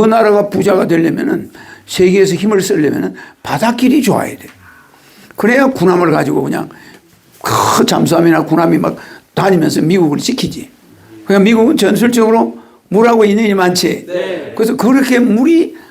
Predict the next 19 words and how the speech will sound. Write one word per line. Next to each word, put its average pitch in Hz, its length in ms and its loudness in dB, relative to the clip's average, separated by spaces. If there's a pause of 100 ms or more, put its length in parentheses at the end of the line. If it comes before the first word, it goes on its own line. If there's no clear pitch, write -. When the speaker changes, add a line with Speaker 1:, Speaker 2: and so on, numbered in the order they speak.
(180)
Speaker 1:
양면의 214 560 2
사방에 220 640 0
있기 220 200 -4
때문에 220 260 -2
미국은 233 340 -4
부자 165 280 -2
나라가 151 340 -2
되죠. - 180 -16 (880)
미국은 202 420 2
돈이 202 680 2 (560)
많게 - 360 -2
되는 - 220 -4
거야. - 180 -14 (260)
근데 247 160 2
중국은 240 400 2
빼빠지게 226 460 0
벌어봐야 214 640 0 (800)
다 - 180 -4
빈털털이야. 208 720 0